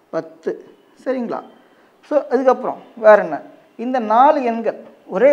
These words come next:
வண்ணத்துல இருக்கக்கூடிய நாலு எண்கள் சேர்த்தீங்கன்னா நூத்தி முப்பது வரும். சரிங்களா? ஐம்பத்தி நாலு plus முப்பத்தொம்போது. ஐம்பத்தி நாலு plus முப்பத்தொம்போது எப்படி போடலாம்? ஐம்பத்தி மூணு plus நாற்பதுன்னு போடலாம். ஐம்பத்தி மூணு plus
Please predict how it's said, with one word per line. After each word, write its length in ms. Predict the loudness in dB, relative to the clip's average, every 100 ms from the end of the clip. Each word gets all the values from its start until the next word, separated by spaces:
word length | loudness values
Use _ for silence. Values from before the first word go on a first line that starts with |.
| 4
வண்ணத்துல 280 | 0 -2 -4
இருக்கக்கூடிய 380 | -6 -10 -10 -10 -4
நாலு 160 | -2 -2
எண்கள் 240 | -2 -4 -4
சேர்த்தீங்கன்னா 340 | -10 -10 -6 -6
நூத்தி 180 | -4 -6
முப்பது 240 | -8 -8 -6 -8
வரும். 220 | -10 -16 _ _ _ _ _ _
சரிங்களா? 320 | -8 -6 -8 -10 -16 _ _ -4 -2
ஐம்பத்தி 320 | 0 -2 0 -2
நாலு 160 | -2 -4 -4
plus 160 | -6 -6 -6
முப்பத்தொம்போது. 600 | -6 -4 -6 -6 -10 -12 -20 _ _ _ _ _ -10 -4
ஐம்பத்தி 320 | -2 0 -2 -2
நாலு 180 | -2 -2
plus 160 | -6 -10 -12
முப்பத்தொம்போது 460 | -12 -12 -10 -10
எப்படி 140 | -8 -8 -6
போடலாம்? 280 | -4 -4 -6 -2 2
ஐம்பத்தி 400 | 4 4 4 -2
மூணு 160 | -12 -12 -14
plus 160 | -14 -16 -12
நாற்பதுன்னு 460 | -10 -10 -10 -12 -14
போடலாம். 300 | -16 -16 -18 _ _ _ _ -12
ஐம்பத்தி 340 | -8 -8 -8 -10
மூணு 160 | -10 -10 -12
plus 160 | -14